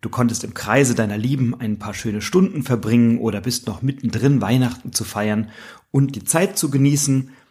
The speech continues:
Möglicherweise bist du aber auch niemand, der jetzt viel Zeit mit der Familie verbringt, sondern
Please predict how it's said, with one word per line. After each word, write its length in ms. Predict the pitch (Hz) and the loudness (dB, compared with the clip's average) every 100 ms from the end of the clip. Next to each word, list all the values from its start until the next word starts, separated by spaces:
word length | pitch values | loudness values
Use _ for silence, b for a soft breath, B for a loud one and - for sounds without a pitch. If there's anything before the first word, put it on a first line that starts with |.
| B _ | B _
Möglicherweise 960 | 127 156 151 127 98 113 120 117 117 113 - - | 2 2 0 -4 -2 0 2 2 2 -2 -10 -6
bist 180 | 120 127 | -4 0
du 60 | |
aber 180 | 113 107 | 0 -2
auch 140 | - | 0
niemand, 520 | 135 165 151 143 139 127 | 2 4 4 4 2 0
der 140 | 117 | 0
jetzt 300 | 110 110 - | 0 -4 -6
viel 220 | - 117 | -2 -2
Zeit 260 | - 113 - | -2 -4 -6
mit 80 | 113 | -10
der 80 | |
Familie 360 | 104 131 196 170 | -6 -2 2 2
verbringt, 500 | 143 123 113 123 123 | 0 -2 2 0 0
sondern 640 | - 113 107 107 104 104 | -2 -2 0 0 -2 -4